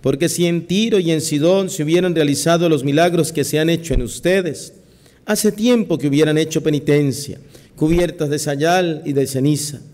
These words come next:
Pero yo les aseguro que el día del juicio será menos riguroso para Tiro y Sidón que para ustedes. ¿Y tú, Cafarnaún, crees que serás encumbrada hasta el cielo? No, serás precipitada en el abismo.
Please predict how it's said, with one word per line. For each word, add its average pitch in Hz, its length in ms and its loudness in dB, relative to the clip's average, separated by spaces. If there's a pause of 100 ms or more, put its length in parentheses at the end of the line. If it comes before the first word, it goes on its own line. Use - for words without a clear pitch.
(380)
Pero 143 180 0
yo 175 140 2
les 208 180 0
aseguro 190 500 2
que 180 80 0
el 170 80 0
día 175 140 2
del 165 180 0
juicio - 520 -6 (360)
será 180 260 0
menos 214 240 2
riguroso 190 640 2
para 151 240 0
Tiro 220 200 2
y 202 60 -2
Sidón 226 460 2
que 226 80 2
para 233 200 2
ustedes. 135 760 0 (640)
¿Y 226 120 0
tú, 262 280 2
Cafarnaún, 151 800 -2 (580)
crees 208 320 2
que 196 120 -2
serás 180 340 0
encumbrada 185 580 2
hasta 180 180 -2
el 175 100 -2
cielo? 214 440 2 (220)
No, 160 520 2 (360)
serás 226 380 0
precipitada 180 680 0
en 151 80 0
el 143 120 0
abismo. 139 520 0